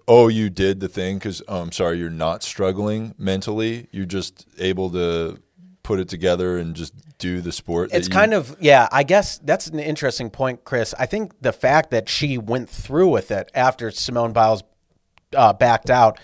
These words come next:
Speaker 2: the fact that she went, Sunisa
Speaker 1: She should
Speaker 2: Lee
Speaker 1: have quit
Speaker 2: Yeah, the,
Speaker 1: in
Speaker 2: in
Speaker 1: solid-
Speaker 2: solidarity
Speaker 1: Yeah.
Speaker 2: with Simone Biles.
Speaker 1: Yeah.
Speaker 2: The whole team should have quit.
Speaker 1: Yeah, everyone should have quit the Olympics 'cause, I mean,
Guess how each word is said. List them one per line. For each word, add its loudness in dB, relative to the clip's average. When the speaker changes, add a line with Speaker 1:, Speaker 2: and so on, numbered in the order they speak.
Speaker 2:
the -8
fact 6
that 0
she -6
went, -6
Sunisa 0
Speaker 1:
She 2
should 4
Speaker 2:
Lee 6
Speaker 1:
have -4
quit 4
Speaker 2:
Yeah, 8
the, 4
Speaker 1:
in 2
Speaker 2:
in -4
Speaker 1:
solid- 8
Speaker 2:
solidarity 6
Speaker 1:
Yeah. 8
Speaker 2:
with -2
Simone -2
Biles. 6
Speaker 1:
Yeah. 8
Speaker 2:
The 4
whole -10
team -6
should -8
have -12
quit. -8
Speaker 1:
Yeah, -2
everyone 4
should 0
have -2
quit -2
the 0
Olympics -6
'cause, -6
I 0
mean, -6